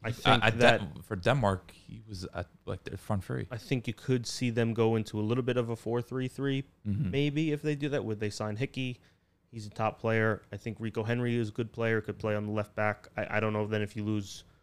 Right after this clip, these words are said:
Speaker 1: one of the three center backs that played. I, I, I
Speaker 2: Right.
Speaker 1: don't remember the three, but
Speaker 2: They
Speaker 1: I
Speaker 2: have
Speaker 1: think
Speaker 2: formation flexibility.
Speaker 1: Yeah,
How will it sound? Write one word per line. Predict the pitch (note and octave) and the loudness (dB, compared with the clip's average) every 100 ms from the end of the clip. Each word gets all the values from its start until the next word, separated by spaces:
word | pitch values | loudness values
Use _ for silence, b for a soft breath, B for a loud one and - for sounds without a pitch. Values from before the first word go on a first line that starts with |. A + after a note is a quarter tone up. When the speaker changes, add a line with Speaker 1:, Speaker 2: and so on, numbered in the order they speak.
| _ _ | _ _
Speaker 1:
one | A2 A2+ | -2 -2
of | |
the | A2 | -2
three | G#2 A#2 | -4 -4
center | G#2+ A#2 | -2 -2
backs | A2+ A#2 - | 0 -2 -4
that | A2+ | -8
played. | - A#2+ | -2 -2
I, | A2 | -2
I, | - | -6
I | F2+ F#2 | -6 -4
Speaker 2:
Right. | |
Speaker 1:
don't | G#2 - | -2 -2
remember | G#2 G2+ | -6 -4
the | G2+ | -8
three, | - B2 | -6 -4
but | A2+ G#2+ | -2 0
Speaker 2:
They | A#2 | 4
Speaker 1:
I | |
Speaker 2:
have | C#3 B2+ | 6 4
Speaker 1:
think | G#2 | 6
Speaker 2:
formation | C3 G#2 G#2 F#2+ | 6 8 2 0
flexibility. | F#2 F2 D#2+ E2 E2 E2+ | -2 -2 -4 -6 -6 -4
Speaker 1:
Yeah, | C3 A#2 | 2 4